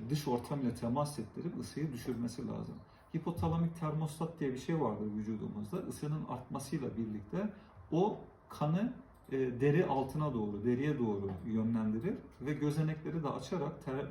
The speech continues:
ter bezlerine giden kan miktarını açarak, e, oradan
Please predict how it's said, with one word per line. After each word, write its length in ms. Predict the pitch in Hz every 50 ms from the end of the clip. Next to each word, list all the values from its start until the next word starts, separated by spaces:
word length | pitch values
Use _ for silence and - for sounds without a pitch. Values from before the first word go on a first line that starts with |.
| - - -
ter 220 | 139 139 139 131
bezlerine 440 | 123 120 110 117 113 110 113 120 117
giden 280 | 107 110 107 104 101 - -
kan 160 | 131 135 135
miktarını 420 | 127 120 - - - - 82 92 -
açarak, 440 | - - - 160 175 - - - - - - - - - - - 117
e, 280 | 120 120 123 123 120 117 117 120 123 123 127 123 120 120 120 113 107 - - - - - - - -
oradan 420 | 180 208 196 156 165 196 240 -